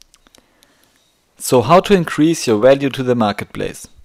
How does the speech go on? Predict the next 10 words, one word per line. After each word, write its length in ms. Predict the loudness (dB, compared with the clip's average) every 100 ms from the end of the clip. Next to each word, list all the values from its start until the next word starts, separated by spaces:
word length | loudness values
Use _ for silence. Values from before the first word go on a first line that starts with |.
| _ _ _ _ _
This 240 | -2 -2 2
webinar 500 | 2 4 2 2 0
and 140 | -4
the 140 | 4 4
associated 600 | 4 2 2 0 -2 -4
course 420 | 2 2 2 -2
has 180 | -6 -4
two 200 | 0 2
goals. 440 | 2 2 0 -10 -20 -20 _ _
First, 460 | _ 2 2 2 -6